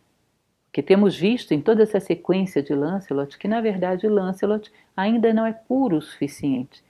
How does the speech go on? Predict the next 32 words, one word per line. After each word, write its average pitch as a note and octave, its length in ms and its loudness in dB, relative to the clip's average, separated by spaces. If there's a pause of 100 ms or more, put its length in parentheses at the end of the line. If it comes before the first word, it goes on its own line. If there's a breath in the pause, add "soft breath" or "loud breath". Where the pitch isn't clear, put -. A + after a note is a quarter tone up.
(180)
Mas D3 140 -6
também F#3 300 2
alertei G#3+ 560 4
pra D3+ 180 -2
vocês D#3 640 -2
que C3+ 280 -2 (280 soft breath)
em F#3+ 180 2
várias A#3 480 4
situações E3 640 -2
no D#3 120 -2
mito G#3 340 0
do F3 140 2
Rei D#3+ 160 -2
Arthur G3+ 480 -2 (260 soft breath)
existe F3+ 220 -4
essa F#3 160 -4
história F#3 360 0
do E3+ 140 0
alter F3+ 380 0
ego, D3+ 420 0 (180)
um F3+ 120 0
outro A#3+ 340 8
personagem F3 640 -2
que G3+ 80 -4
na G3 120 0
verdade F3+ 420 -2
é G#3 40 4
o G#3+ 60 4
mesmo A3 400 2
anterior, C#3+ 560 0 (400)
só G#3 140 2
transmutado. G#3 920 -2